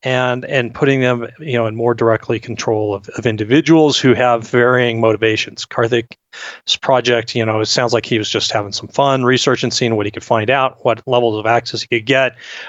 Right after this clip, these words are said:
Um, the, the Blade team's research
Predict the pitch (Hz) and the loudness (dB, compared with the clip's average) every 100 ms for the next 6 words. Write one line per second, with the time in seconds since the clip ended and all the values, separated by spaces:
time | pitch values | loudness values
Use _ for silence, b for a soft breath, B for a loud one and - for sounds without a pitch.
0 | B 120 117 110 110 110 _ 135 120 113 | B 0 2 2 0 -4 _ 0 2 0
1 | 117 147 143 - 156 143 135 117 139 143 | 2 2 2 0 2 2 0 0 2 2
2 | - 131 127 - | 2 2 0 -4